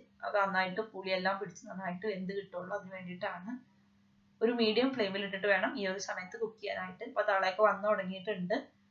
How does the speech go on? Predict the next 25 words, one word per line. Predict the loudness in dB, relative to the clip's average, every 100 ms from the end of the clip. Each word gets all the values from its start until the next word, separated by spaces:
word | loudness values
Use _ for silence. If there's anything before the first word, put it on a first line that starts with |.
| _ _ _ _ _ _ 2
ഇനി | 4
നമുക്കിതൊന്ന് | 6 4 6 6 6 2
തിളച്ച് | 6 6 4 0 -2
ഇങ്ങനെ | 0 0 -2 -10 _ _ _ _
പത | 0 6
വരുന്ന | 6 4 0
സമയത്ത്, | -4 -6 -10 -12 -8
പൊന്തി | -6 -4 4
വരുന്ന | 4 4 -2
സമയത്ത് | -6 -6 -6 -4 -8 -8 _ _ _ -12
ആ |
കഷ്ണങ്ങളൊന്ന് | -2 0 0 -2 0 0 0
പതുക്കെ | 0 0 -4 0
വേണം | 4 6 4 0
ഇളക്കി | -2 -2 -4
കൊടുക്കാനായിട്ട്. | -2 -4 0 0 0 -2 -6 -6
കഷ്ണങ്ങൾ | -6 -10 -4 2
ഉടഞ്ഞു | 2 2 -4
പോവും, | -6 -8 -8
അതുകൊണ്ടാണ് | -8 -8 -4 -4 -4 -6
എപ്പോഴും | -8 -8 -10 -10 _ _ -20 _
പതുക്കെ | 4 4 4 8
വേണം | 10 8 8
ഇളക്കി | 4 2 2
കൊടുക്കാനായിട്ട്. | 2 2 2 2 0 0 0